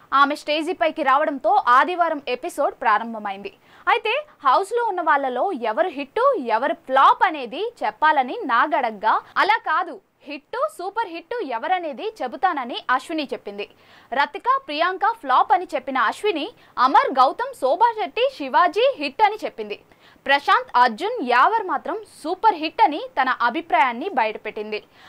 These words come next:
అయితే శివాజీ గురించి చెప్పిన అశ్విని, ఆయన కొందరి వరకు మాత్రమే పరిమితమైపోయారని నిజాన్ని చెప్పింది. దీన్ని తీసుకోలేకపోయిన శివాజీ, "నువ్వు అలా అనుకుంటున్నావు" అని ఏదేదో చెప్పి కవర్ చేశాడు.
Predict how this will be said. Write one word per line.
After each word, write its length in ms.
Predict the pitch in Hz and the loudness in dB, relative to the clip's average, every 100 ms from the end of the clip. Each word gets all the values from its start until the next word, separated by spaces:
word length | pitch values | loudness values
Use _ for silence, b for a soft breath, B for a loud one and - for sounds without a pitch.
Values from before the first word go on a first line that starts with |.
| B 359 | B -2
అయితే 340 | 415 494 605 - | 0 -2 -4 -8
శివాజీ 440 | 302 285 440 480 427 | -4 0 2 0 -2
గురించి 320 | 427 415 403 320 | -4 -8 -8 -8
చెప్పిన 240 | - 262 | -6 -4
అశ్విని, 560 | 196 262 440 427 311 494 b | -4 -4 -4 -6 -6 -10 b
ఆయన 420 | 302 415 392 285 494 _ | 0 0 2 0 -2 _
కొందరి 360 | 269 262 381 381 | -2 0 -2 0
వరకు 340 | 262 269 554 | 0 0 0
మాత్రమే 540 | 539 440 339 262 339 466 - | -2 -2 -4 -6 -6 -4 -2
పరిమితమైపోయారని 1120 | 226 285 359 - 311 302 311 302 285 254 330 523 | 0 -2 -6 -4 -4 0 2 4 2 0 -4 -10
నిజాన్ని 440 | 269 220 269 269 254 | -10 -2 0 0 -4
చెప్పింది. 380 | 240 - 208 - _ - | -10 -10 -12 -12 _ -2
దీన్ని 380 | 311 403 392 415 | 2 2 2 -2
తీసుకోలేకపోయిన 920 | 330 403 - 415 359 - 320 285 262 | -2 -4 0 0 0 -2 -6 -6 -8
శివాజీ, 680 | - 302 427 453 262 330 453 - | -10 0 0 0 -4 -10 -10 -8
"నువ్వు 360 | 254 214 285 415 | -6 -4 -2 0
అలా 180 | 233 254 | 4 4
అనుకుంటున్నావు" 760 | 269 254 392 415 427 277 185 - _ - | 4 0 -6 -4 -2 0 0 -4 _ -8
అని 440 | 254 254 415 240 | -8 -8 -8 -4
ఏదేదో 400 | 226 262 294 330 | 2 4 4 2
చెప్పి 480 | 330 233 - 339 466 | 0 -8 -6 -6 0
కవర్ 320 | 240 220 233 220 | 0 0 -2 -6
చేశాడు. 340 | 208 208 | -4 -6